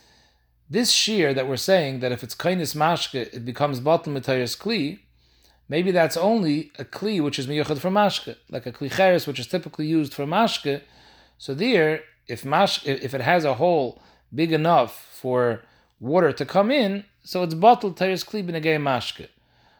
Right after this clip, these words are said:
But if it's a kli which is used for fruits, who cares if it has such a small hole? It doesn't stir the fruits. In halacha we find klapatumas kalim to be mitara keli al dei shvirason. It's a,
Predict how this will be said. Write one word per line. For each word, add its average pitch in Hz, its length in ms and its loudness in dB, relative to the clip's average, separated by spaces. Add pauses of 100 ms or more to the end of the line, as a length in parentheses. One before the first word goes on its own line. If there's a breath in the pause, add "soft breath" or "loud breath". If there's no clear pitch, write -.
(140)
But 139 120 -2
if 127 80 -4
it's 147 140 -4
a 156 60 -2
kli 208 220 0
which 185 140 0
is 160 140 0
used 185 180 0
for 165 160 -2
fruits, 147 640 -2 (240)
who 190 160 -6
cares 262 300 -2
if 143 120 -4
it 139 60 0
has 135 200 4
such - 160 -8
a 127 60 -8
small 127 300 -4
hole? 104 260 0
It - 60 -20
doesn't 175 220 -2
stir 135 200 2
the 117 120 -4
fruits. 196 520 -2 (500 soft breath)
In 147 140 -6
halacha 147 440 4
we 156 120 -2
find 160 340 -4
klapatumas 147 560 -2
kalim 127 440 -2
to - 80 -14
be 131 80 -8
mitara 143 500 0
keli 156 300 0
al 139 60 2
dei 147 100 2
shvirason. 131 760 0 (920 soft breath)
It's 143 280 -4
a, 147 120 0